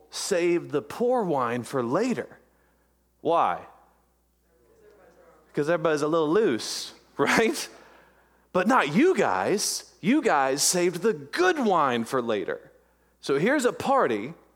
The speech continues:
where everybody's already a little bit wined. You get what I'm saying?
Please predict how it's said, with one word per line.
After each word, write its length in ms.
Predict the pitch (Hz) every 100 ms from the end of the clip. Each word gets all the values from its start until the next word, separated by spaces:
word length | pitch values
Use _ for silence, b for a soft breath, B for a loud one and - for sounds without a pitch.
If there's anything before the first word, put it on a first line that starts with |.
| b b b -
where 160 | 139
everybody's 540 | 170 220 214 208 180 156
already 560 | 190 247 214 160 156 -
a 80 | 143
little 380 | 165 254 226
bit 600 | - 131 208 190 - 165 - _ _
wined. 640 | 120 175 185 113 104 143 170 - - _
You 80 | -
get 80 | 131
what 60 |
I'm 60 | 131
saying? 380 | 143 127 151